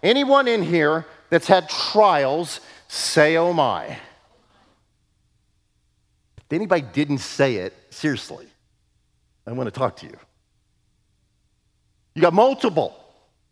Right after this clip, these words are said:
And your loving Father, who's not the source of the evil, the person that said something, they stole something, they broke something, the sickness came. I'm not,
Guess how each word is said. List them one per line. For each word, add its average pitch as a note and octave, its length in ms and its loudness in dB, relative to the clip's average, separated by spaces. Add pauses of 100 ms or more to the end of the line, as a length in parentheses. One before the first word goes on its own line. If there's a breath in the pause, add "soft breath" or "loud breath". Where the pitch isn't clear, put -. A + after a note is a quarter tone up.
(760)
And C#3 220 -4
your C#4 240 4
loving D4+ 320 4
Father, G#3+ 680 2 (1500)
who's G3+ 220 2
not A3+ 320 2
the D4 100 4
source - 640 0
of G#3 260 2
the G#3 200 -4
evil, F#3+ 260 0
the F#3 100 0
person F3 320 -2
that D3+ 100 -8
said E3+ 200 0
something, E3+ 320 0 (200 loud breath)
they E3+ 120 4
stole F3 300 0
something, F#3+ 300 -2
they F#3 120 4
broke E3 320 0
something, F3+ 460 0 (240 loud breath)
the F#3 100 2
sickness E3+ 480 -2
came. F#3 220 -2
I'm C4+ 180 2
not, C4 160 0